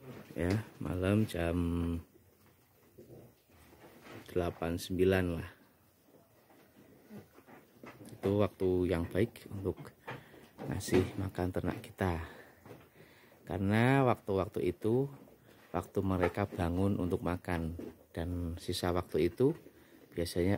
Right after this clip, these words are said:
untuk gayem dan juga untuk tidur istirahat. Apalagi untuk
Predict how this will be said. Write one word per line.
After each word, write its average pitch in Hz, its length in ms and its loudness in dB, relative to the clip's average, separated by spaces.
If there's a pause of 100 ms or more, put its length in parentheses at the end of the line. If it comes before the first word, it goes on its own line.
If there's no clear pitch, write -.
untuk 90 320 -4
gayem 117 560 6 (720)
dan 87 160 -2
juga - 480 0
untuk 92 400 -4
tidur 87 480 -2
istirahat. - 720 -2 (1200)
Apalagi 87 380 6
untuk 117 160 8